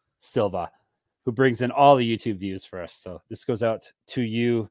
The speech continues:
Sylvia. I'm sure you're listening. Thank you for coming to the show. I'm one of your hosts, Jeff Chalks Fox, episode five ten.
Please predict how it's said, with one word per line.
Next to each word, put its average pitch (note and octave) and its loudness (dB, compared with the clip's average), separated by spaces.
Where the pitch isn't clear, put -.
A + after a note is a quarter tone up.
Sylvia. G#2 -2
I'm F#2 -4
sure - -6
you're G#2+ -4
listening. F#2+ -10
Thank F3+ 2
you D3+ -6
for D3+ 2
coming D#3 6
to C3+ 0
the B2 0
show. B2 4
I'm A#2 -2
one A#2+ -2
of - -2
your A2+ -2
hosts, G#2+ -4
Jeff G2 -4
Chalks G#2 -4
Fox, G2+ -4
episode G#2+ -10
five G#2 -4
ten. G#2 -6